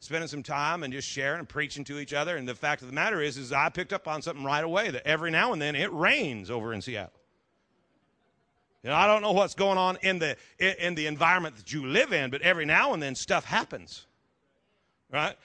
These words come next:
I mean, we, we act all shocked if, if, if the wind blows or the rain begins to fall in our life. We act shocked if, if, if, "Well, whoa,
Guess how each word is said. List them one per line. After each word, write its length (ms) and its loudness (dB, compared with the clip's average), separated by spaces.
I 120 2
mean, 180 -2
we, 160 0
we 140 6
act 240 4
all 160 2
shocked 560 4
if, 160 -6
if, 180 0
if 420 0
the 80 0
wind 320 2
blows 300 0
or 100 0
the 100 -6
rain 280 2
begins 240 -2
to 80 -14
fall 260 2
in 80 0
our 100 0
life. 220 4
We 140 0
act 160 0
shocked 520 4
if, 320 -14
if, 200 0
if, 120 -2
"Well, 220 0
whoa, 460 2